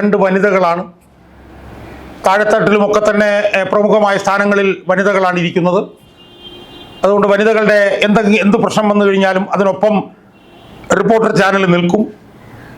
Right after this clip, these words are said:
ഇങ്ങനെ രണ്ട് വനിതകൾ ഇവിടുന്ന് രാജിവെച്ച് പോവുകയുണ്ടായി. അപ്പോൾ ആ രാജിവെച്ച് പോയത് അവരെ സംബന്ധിച്ച് നമുക്ക് യാതൊരു പരാതിയും നമുക്ക് കിട്ടിയിട്ടില്ല.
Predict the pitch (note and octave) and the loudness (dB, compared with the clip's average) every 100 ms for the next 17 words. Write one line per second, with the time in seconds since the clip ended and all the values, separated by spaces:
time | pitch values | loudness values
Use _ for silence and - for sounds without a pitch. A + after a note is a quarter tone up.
0 | - G3+ G#3 G#3+ A3 G#3 A3 G#3+ G#3 G#3 | -2 0 2 2 2 2 2 2 2 2
1 | G#3 G#3 F#3+ F#3+ G#3 G#3 G3+ F3 G3 G3 | 2 2 2 2 2 2 0 0 2 2
2 | F3+ F3 F#3+ C4 - _ _ _ - - | 2 0 -2 -6 -18 _ _ _ -20 -16
3 | - - A3 G#3+ A3+ A#3 A3+ G#3+ A3 G#3+ | -6 0 2 2 2 2 2 2 0 2
4 | A3 A3 A3 G#3 G#3+ G#3 G#3 G3+ G#3 G#3+ | 2 2 0 0 0 0 0 0 0 0
5 | G#3+ G#3 G#3+ G#3 G#3+ G#3 G3+ G3+ G3+ G3 | 0 0 2 2 2 0 0 -2 -2 -4
6 | F#3+ F#3+ E3+ F3 F3+ F#3 E3+ | -4 -4 -2 -2 -2 -2 0